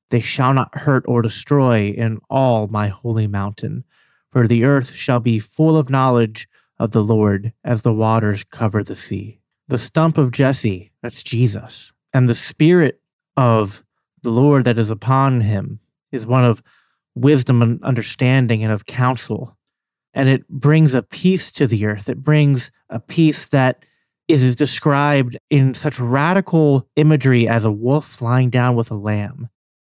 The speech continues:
And the calf and the lion can be led together by a little child. Again, it's such joy and sadness at the same time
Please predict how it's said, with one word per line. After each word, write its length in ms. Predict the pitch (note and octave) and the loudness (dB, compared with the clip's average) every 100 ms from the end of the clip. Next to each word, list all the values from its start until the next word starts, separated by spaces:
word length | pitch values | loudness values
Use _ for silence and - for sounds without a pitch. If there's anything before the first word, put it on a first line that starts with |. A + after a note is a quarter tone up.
| _ _ _ | _ _ _
And 540 | B2+ B2 A#2+ A2+ G#2+ - - | 2 4 4 2 0 -6 -8
the 160 | C#3+ | -6
calf 480 | - C#3+ C#3 D3 D3 | -6 -2 0 0 -2
and 80 | C3 | -2
the 80 | A#2 | 0
lion 720 | A#2 B2+ B2+ A2+ G#2 G2+ - _ - | 0 2 2 2 0 -4 -10 _ -10
can 140 | - | -4
be 120 | A#2+ A2+ | -2 0
led 560 | A2 B2+ C#3+ B2+ - - | 0 2 2 0 -6 -6
together 680 | B2+ B2 B2 A#2 A2 G#2+ - | -2 0 2 4 2 0 -6
by 140 | - C3 | -2 0
a 80 | A#2+ | 2
little 240 | C#3+ C#3+ | 2 2
child. 720 | - - B2 B2+ B2 - C#3+ _ _ _ _ _ _ _ | -2 -8 -6 -4 -4 -8 -16 _ _ _ _ _ _ _
Again, 560 | D3 C3 D3+ B2+ A2 A2+ - | 0 4 4 4 0 -6 -8
it's 160 | C#3 - | -8 -2
such 360 | D3 A#2 - - C#3+ | -2 -2 -8 -12 -2
joy 400 | B2 C3 C3+ C#3 | 2 4 4 2
and 260 | C3 B2 | 2 -2
sadness 520 | - C3+ B2 A#2 A2 B2 | -2 0 0 0 0 -2
at 100 | - | -4
the 80 | |
same 280 | A#2 C3 A#2+ | -2 0 0
time 420 | A#2 A#2+ A#2 G#2 | -2 -2 0 -2